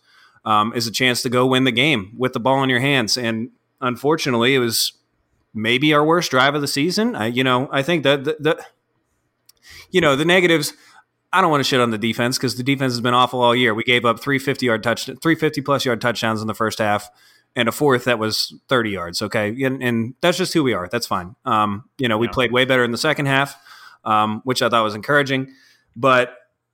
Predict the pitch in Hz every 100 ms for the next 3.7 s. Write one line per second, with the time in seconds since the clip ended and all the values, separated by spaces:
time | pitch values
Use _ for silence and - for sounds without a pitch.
0 | _ _ _ _ _ _ 170 160 143 139
1 | 175 190 185 156 - 156 143 127 135 131
2 | 127 139 139 139 123 123 120 151 113 117
3 | - - 117 - 113 - -